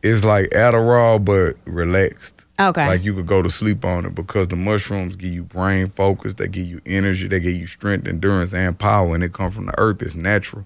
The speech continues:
Speaker 2: Right.
Speaker 1: And there's no sugars, none of that. It's not the s-, it's not the hallucinant or the, the hallucin or whatever they call it, or the psychedelic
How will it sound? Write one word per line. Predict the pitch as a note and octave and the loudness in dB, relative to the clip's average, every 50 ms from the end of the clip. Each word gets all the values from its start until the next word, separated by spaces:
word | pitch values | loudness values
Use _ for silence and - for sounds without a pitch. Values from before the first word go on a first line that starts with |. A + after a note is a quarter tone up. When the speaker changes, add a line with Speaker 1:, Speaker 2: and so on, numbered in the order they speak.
| _ - | _ -8
Speaker 2:
Right. | F#3 F3 D#3+ C#3+ G2 - - - _ _ _ _ _ _ _ _ _ - | -4 -2 -2 -2 -4 -6 -12 -18 _ _ _ _ _ _ _ _ _ -10
Speaker 1:
And | - - F2 E2+ | -6 -4 -2 -2
there's | E2+ E2 F2 | -2 0 0
no | F#2+ F2+ F#2 F#2+ | 2 2 2 2
sugars, | F2 - - - A#2 A2 F#2 F#2 F2+ F#2 F#2 G2 - | 2 0 0 2 2 2 2 0 -2 -2 -4 -8 -10
none | - F2+ F#2+ G2 G2 F#2+ | -8 -4 -2 0 0 2
of | F2+ F2 | 2 2
that. | F#2 F#2 - - - _ - - _ - | 2 0 0 -2 -6 _ -20 -18 _ -4
It's | - G2 G2 | -2 0 2
not | A2+ A#2 B2 A#2 - - | 4 4 2 2 0 -2
the | - | -4
s-, | G2+ - - - - _ _ _ _ _ _ _ _ _ _ _ _ _ _ _ _ - | -6 -6 -6 -12 -16 _ _ _ _ _ _ _ _ _ _ _ _ _ _ _ _ -10
it's | - F2 F2+ | -8 -4 0
not | G#2+ A2 A2 G#2 - | 2 2 2 0 0
the | F#2+ | -2
hallucinant | E2 E2 F#2 E2+ F#2 G2+ A2 G#2 - - F#2+ F#2+ F2+ - - - _ _ _ _ _ _ _ _ - | -4 -2 -2 -2 0 0 0 0 -2 -4 -4 -6 -6 -8 -10 -14 _ _ _ _ _ _ _ _ -4
or | - F2+ F2+ | 0 0 2
the, | F2+ F2 F#2 - - - | 2 2 0 -2 -6 -8
the | - | -6
hallucin | E2 E2 F#2 G2 G#2+ A2+ A2+ G#2 - - - - - - | -4 0 0 2 4 4 4 2 0 -4 -8 -8 -10 -8
or | - G2 | -6 -2
whatever | G2 A2+ A#2 A#2+ A2 G#2+ | 0 2 2 2 2 2
they | G2 F#2 F2+ | 2 0 0
call | - - F#2+ F#2+ F#2+ F#2 | 0 0 0 2 2 2
it, | F2+ F2 | 0 -2
or | E2+ E2 F2 | -2 -4 -4
the | F2+ | -6
psychedelic | - - G2+ G#2 G2+ G2 F#2 E2 F2 G2+ G#2 G2 G2 F#2 | -6 -2 0 0 2 2 0 0 2 2 2 2 2 0